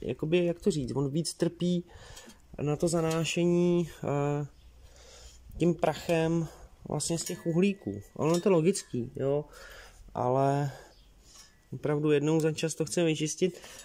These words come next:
Ale proč to video natáčím? Hele, to je fakt z toho důvodu, že ne, eh,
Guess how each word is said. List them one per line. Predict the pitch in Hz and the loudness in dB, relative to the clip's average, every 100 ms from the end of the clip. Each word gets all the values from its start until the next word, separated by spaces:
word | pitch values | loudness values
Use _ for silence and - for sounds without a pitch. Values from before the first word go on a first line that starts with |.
| - | -2
Ale | 156 160 | 2 4
proč | 165 - | 4 4
to | 180 | 4
video | 185 190 | 6 6
natáčím? | 175 180 190 196 180 151 127 | 4 4 2 4 2 2 2
Hele, | 170 170 | 2 2
to | 160 | 4
je | 160 | 2
fakt | - 160 | 2 0
z | |
toho | - 165 | 2 2
důvodu, | 151 143 156 156 | 2 4 4 4
že | 156 165 160 - - - - - - - _ - | 2 0 -2 -14 -20 -20 -20 -20 -20 -20 _ 0
ne, | 151 156 165 160 | 4 6 4 2
eh, | 160 | 4